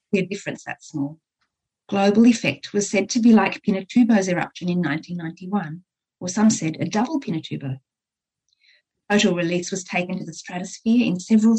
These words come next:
thousand individual missions. Had a fleet of only two hundred planes, so we each went up scores, scores of times, spread out over several months.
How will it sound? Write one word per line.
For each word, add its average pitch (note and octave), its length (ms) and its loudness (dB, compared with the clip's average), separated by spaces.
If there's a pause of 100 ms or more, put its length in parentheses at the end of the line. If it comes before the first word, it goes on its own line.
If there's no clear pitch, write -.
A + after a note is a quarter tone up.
(140)
thousand F3+ 440 -4
individual F3 580 -4
missions. E3 680 -10 (760)
Had A3+ 120 6
a - 20 8
fleet A3+ 300 6
of A3 140 4
only A3 360 6
two C#4 300 4
hundred C4 420 4
planes, B3+ 520 0
so G#3+ 100 0
we - 160 0
each D#4 220 2
went B3+ 160 6
up - 140 0
scores, C#4 540 0 (140)
scores C#4 420 0
of G#3+ 140 -2
times, G3 340 -2 (260)
spread C4+ 380 4
out A3+ 340 6
over G#3 160 6
several G#3 340 4
months. - 460 4